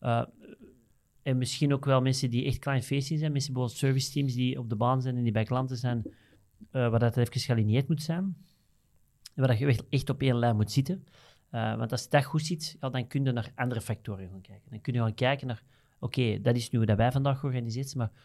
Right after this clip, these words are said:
wat gebeurt er in de markt? Hè? Wat gebeurt er extern, buiten onze organisatie? En hoe gaan we dat erop afstemmen?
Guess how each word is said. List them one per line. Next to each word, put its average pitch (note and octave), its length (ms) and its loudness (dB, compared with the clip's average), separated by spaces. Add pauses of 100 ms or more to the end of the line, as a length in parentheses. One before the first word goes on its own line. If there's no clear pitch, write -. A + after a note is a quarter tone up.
(280)
wat B2+ 240 -6
gebeurt B2 280 4
er B2 60 4
in A2+ 80 2
de G#2+ 60 2
markt? G#2+ 340 -2
Hè? C#3+ 100 -6
Wat C#3 100 -4
gebeurt - 240 -4
er - 120 -16
extern, G#2 560 -4
buiten A#2 320 -4
onze G#2+ 140 -2
organisatie? A2 760 -2 (540)
En C3 140 6
hoe A#2 100 6
gaan A#2 100 6
we A#2 60 6
dat A2 160 2
erop - 180 2
afstemmen? D#3 540 -4